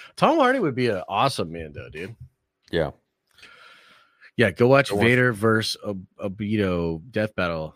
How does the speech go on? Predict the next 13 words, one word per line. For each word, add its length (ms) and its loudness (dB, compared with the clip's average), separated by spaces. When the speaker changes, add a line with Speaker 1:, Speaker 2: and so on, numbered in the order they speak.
Speaker 1:
The 60 -10
last 220 -2
five 260 0
minutes 360 -4
is 120 -14
the 140 -6
animated 380 -6
fight. 260 -6
Definitely, 460 -4
we'll 180 -8
check 260 -8
it 60 -8
out. 200 -8